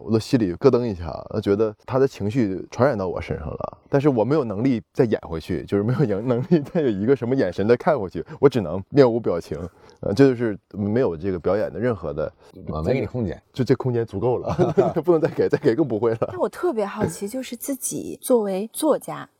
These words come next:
Speaker 3: 写了这样一个故事，构建这样一个世界，
Speaker 1: 嗯。
Speaker 3: 然后它变成了电影，然后你到电影片场，你站在里头，看着你小说里面的一个主人公，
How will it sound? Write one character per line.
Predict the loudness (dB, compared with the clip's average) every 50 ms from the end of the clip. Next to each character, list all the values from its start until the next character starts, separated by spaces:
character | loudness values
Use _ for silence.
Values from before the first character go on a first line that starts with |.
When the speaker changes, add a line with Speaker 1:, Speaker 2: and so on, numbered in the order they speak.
| -16 -12
Speaker 3:
写 | -8 -4 -4 -4
了 | -4 -4
这 | -6 -6
样 | -4 -4
一 | -6 -6
个 | -6
故 | -6 -2 -2 -4 -2
事， | -4 -8 -4
构 | -2 -2 -2
建 | -2 -4 -6 -6
这 | -6
样 | -8 -10 -10
一 | -10
个 | -12 -10
世 | -12 -10 -10 -10
界， | -12 -6 -4 -4 -4 -4 -6
Speaker 1:
嗯。 | -12 -14 -10 -6
Speaker 3:
然 | -4 -2 -2
后 | -2
它 | -2 -4 -4
变 | -2 -2 -2 -2
成 | -4 -6 -10 -8
了 | -6 -6 -6 -4
电 | -2 -4 -2 -2
影， | -6 -8 -12 -14 _
然 | -8 -4
后 | -2
你 | -2 -2 0
到 | 0 -2 -2
电 | 0 -2 -4 -4
影 | -4 -12 -12
片 | -8 -4 -4 -4
场， | -4 -4 -8 -10 -10 -12 _ _ -8
你 | -8 -8
站 | 0 2 2 2 2
在 | -2 -4 -6
里 | -10 -12 -14
头， | -14 -14 -16 -14 -12
看 | -6 -2 -2 -2
着 | -2 -2
你 | -6 -8
小 | -8 -8 -10 -10
说 | -10 -8 -8
里 | -6 -6
面 | -4 -4 -4
的 | -4
一 | -4 -2 -2
个 | -2 -2
主 | -2 -4 -6
人 | -8 -8 -12
公， | -8 -6 -6 -6 -6